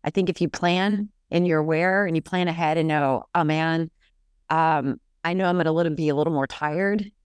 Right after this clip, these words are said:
for a few weeks, maybe, or for a month when I'm going through this process of, of changing my habits." Um, it's a good thing to be aware of it. It's a good thing to plan ahead.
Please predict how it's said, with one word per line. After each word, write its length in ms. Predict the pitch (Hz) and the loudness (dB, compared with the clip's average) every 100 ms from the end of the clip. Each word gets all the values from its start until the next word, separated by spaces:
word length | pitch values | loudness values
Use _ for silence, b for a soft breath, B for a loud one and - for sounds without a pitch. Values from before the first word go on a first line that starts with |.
| _ _ | _ _
for 480 | 214 196 190 190 190 _ _ - | 0 2 2 0 -6 _ _ -12
a 60 | |
few 220 | - 202 | -2 0
weeks, 360 | 190 202 - - | 2 0 -2 -2
maybe, 280 | 190 185 185 | 0 2 2
or 180 | 170 170 | 2 0
for 140 | 180 | -2
a 40 | 165 | 0
month 300 | 165 175 165 | 0 0 -2
when 120 | 165 | -2
I'm 140 | 160 | 0
going 260 | 160 156 156 | 0 0 0
through 140 | 175 | 0
this 160 | 151 - | 0 -4
process 480 | - 160 - 160 - | -4 -4 -2 -4 -2
of, 220 | 143 139 - | -4 -4 -4
of 200 | 156 160 - | -6 -6 -12
changing 640 | - - 165 160 160 156 151 | -8 -2 0 0 0 0 -2
my 160 | 165 160 | -4 -4
habits." 580 | 151 156 214 214 - B B - _ _ 175 | -2 0 -2 -2 -10 B B -20 _ _ -2
Um, 560 | 160 160 147 139 165 - _ _ _ _ _ | 0 2 2 0 -2 -12 _ _ _ _ _
it's 120 | 175 | -2
a 60 | 180 | 0
good 200 | 170 175 | 0 0
thing 160 | 170 160 | 0 -2
to 80 | |
be 80 | - | -2
aware 240 | 143 147 139 | 0 0 0
of 60 | |
it. 120 | 139 | -4
It's 120 | - - | -4 -2
a 20 | |
good 160 | 160 | -2
thing 140 | 156 147 | 0 -2
to 80 | - | -2
plan 260 | - 131 | -2 -2
ahead. 380 | 135 143 - 139 | -2 -4 -4 -6